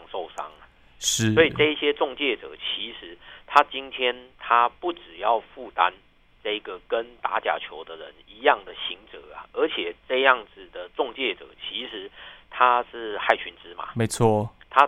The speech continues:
Speaker 1: 这一种如果说有知道有其他人啊，在，在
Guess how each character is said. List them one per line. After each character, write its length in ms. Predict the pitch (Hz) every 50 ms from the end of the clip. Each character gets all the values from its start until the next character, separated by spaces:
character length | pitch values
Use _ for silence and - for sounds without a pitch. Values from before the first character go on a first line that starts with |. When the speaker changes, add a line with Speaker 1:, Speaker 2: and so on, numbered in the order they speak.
| -
Speaker 1:
这 100 | - 147
一 60 | 151 143
种 200 | - 123 98 90 90 95
如 140 | 110 131
果 280 | 135 - 113 95 87 87 - -
说 200 | 110 113 113 113
有 280 | 101 85 73 71 78 - _ -
知 140 | 127 127 127
道 260 | - 135 123 104 95
有 160 | 90 80 73 73 - -
其 180 | - - - 101
他 280 | 107 - - 123 127 123
人 200 | 110 95 78 - -
啊， 240 | - 76 - - - _ -
在， 380 | 117 113 101 98 90 87 85 - - - - - - _ _ _
在 200 | - 123 117 107